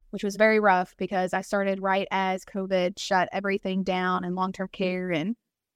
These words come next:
managing very chronic illnesses and things like that in the elderly population. No specialists wanted to see 'em. They didn't want 'em traveling outside of the nursing home. They wouldn't even let 'em out of their rooms. So just lots of psych issues, chronic management.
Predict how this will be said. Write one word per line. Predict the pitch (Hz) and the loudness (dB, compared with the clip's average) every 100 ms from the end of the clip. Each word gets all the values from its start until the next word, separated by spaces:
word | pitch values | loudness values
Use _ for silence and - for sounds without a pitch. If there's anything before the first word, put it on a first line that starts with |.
| _ _ _ _ _ - | _ _ _ _ _ 0
managing | 220 220 220 214 208 196 196 202 _ _ _ - 214 | 2 4 2 0 0 -2 -2 -4 _ _ _ -14 2
very | 233 226 | 4 4
chronic | - 220 208 202 | 2 0 2 0
illnesses | 196 202 190 - 196 190 190 190 | -2 -2 -4 0 2 2 0 -4
and | 180 185 | -4 -4
things | 196 196 | -4 -2
like | 190 | -2
that | 196 190 | 0 -2
in | 185 | -2
the | |
elderly | - 190 190 190 | -2 -2 2 0
population. | 185 185 202 185 185 - 185 185 190 | 0 -6 -4 -2 -2 -4 -4 -4 0
No | 190 _ _ | -2 _ _
specialists | - 202 202 202 190 | 2 2 2 -2 -2
wanted | 208 202 | -2 -2
to | 202 | -2
see | 196 208 196 | -6 -6 -2
'em. | 190 190 190 190 | 0 0 -2 0
They | 185 | 0
didn't | 185 196 | 0 -2
want | 196 | -4
'em | 185 | -4
traveling | - 185 190 190 | 0 0 0 0
outside | 185 - 196 190 | 0 0 0 0
of | 185 | 0
the | 185 | -4
nursing | 185 190 190 | -6 -6 -8
home. | 190 190 185 | -4 -4 -2
They | 180 | 0
wouldn't | 180 170 | 0 -2
even | 180 | -6
let | 185 180 | -4 -4
'em | 185 | -4
out | 185 | -4
of | |
their | 180 180 | -4 -4
rooms. | 180 180 180 180 - | -2 -2 -2 -6 -10
So | 170 180 | -8 -8
just | 180 - _ _ _ _ - | -10 -16 _ _ _ _ 4
lots | 247 254 | 6 8
of | 233 | 4
psych | - 220 214 | 2 0 0
issues, | 208 - 214 208 208 - | -4 -2 -2 -2 -4 -10
chronic | - 202 196 | -8 -4 -2
management. | 190 185 180 185 180 180 | -2 -4 -4 -4 -4 -4